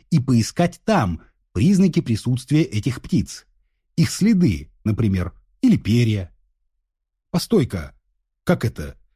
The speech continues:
лишился яичка при встрече с филином? Рассказывают, что как-то ночью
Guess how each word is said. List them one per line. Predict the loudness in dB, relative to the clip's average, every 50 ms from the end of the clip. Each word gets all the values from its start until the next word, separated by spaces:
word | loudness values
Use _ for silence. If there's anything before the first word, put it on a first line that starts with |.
| _ _
лишился | 0 0 0 0 2 0 0 0 0 -2 -4 -6
яичка | -6 -4 -2 2 2 2 2 0 0 0 0 0 0 -4 -12 _
при | _ 2 2 2
встрече | 0 -2 -2 0 0 0 2 0 -4
с | -4
филином? | -4 -2 0 0 0 0 -2 -4 -6 -10 -12 -16 -18 -20 _ _ _ _ _ _ _ _ _ _ _ _ _ _ _ _ _ _ _ _ _ _ _ _ _ _ _ _ _
Рассказывают, | -2 -2 -2 -2 -4 -4 -2 0 0 2 2 2 2 0 0
что | -2 -2 -4 -2
как-то | 0 -2 -2 -2 0 0 2
ночью | 2 2 2 0 -2 -4 -8 -8 -8 -8 -12 -14 -18